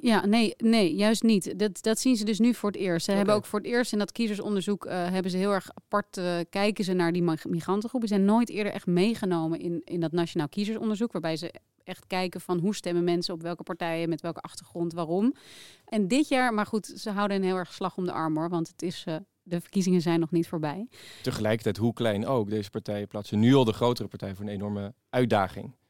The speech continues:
Speaker 3: Ooit kon je een soort onderscheid maken tussen hele grote, brede volkspartijen die allerlei, eh, facties, groepen binnen zich verenigden. Eh, de-, met name, hè, C D A, P V D A en later ook de V V D. En dan getuigenispartijen die heel erg sterk één idee vertegenwoordigen. Dus van oudsher een partij als de S G P bijvoorbeeld.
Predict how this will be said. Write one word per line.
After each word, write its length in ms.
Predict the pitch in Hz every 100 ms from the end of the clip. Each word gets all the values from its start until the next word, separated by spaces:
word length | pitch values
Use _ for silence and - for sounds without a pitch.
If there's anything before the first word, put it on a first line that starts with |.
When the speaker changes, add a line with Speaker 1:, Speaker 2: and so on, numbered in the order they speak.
| _
Speaker 3:
Ooit 220 | 131 135 -
kon 100 | 113
je 60 |
een 60 | 113
soort 160 | 98
onderscheid 360 | 127 120 107 104
maken 320 | 107 104 -
tussen 220 | 101 -
hele 220 | 95 104 101
grote, 300 | 104 101 98
brede 440 | 98 98 98 117 _ _
volkspartijen 600 | - 156 - 143 139 143 135
die 120 | -
allerlei, 580 | 127 120 107 101 98 - _ _ _
eh, 120 | - - 110
facties, 520 | - 139 - 156 143
groepen 340 | - 147 120
binnen 260 | 95 131 127
zich 180 | 120 -
verenigden. 640 | 117 135 156 - 147 208 _ _ _ _ _
Eh, 140 | 104 87
de-, 160 | 110 -
met 140 | 104
name, 260 | 101 110 104
hè, 120 | 120
C 260 | 120 113
D 80 | 101
A, 260 | 101 107 110
P 160 | -
V 260 | 110 113 113
D 40 |
A 100 | 113
en 80 | 117
later 280 | 101 98 107
ook 100 | 101
de 60 | -
V 200 | 107 98
V 40 |
D. 320 | 104 120 151
En 140 | 117 104
dan 200 | 101 -
getuigenispartijen 800 | - 95 110 110 107 - 104 107
die 100 | 113
heel 200 | 127 156
erg 140 | 135 -
sterk 220 | 117 117
één 260 | 120 117
idee 320 | 110 110 107 101
vertegenwoordigen. 720 | 104 107 - 104 107 107 104
Dus 140 | 101
van 120 | 117
oudsher 320 | 107 120 117
een 60 | 107
partij 240 | 104 -
als 140 | - 104
de 80 | -
S 100 | -
G 60 |
P 100 | -
bijvoorbeeld. 600 | - 107 101 98 98 104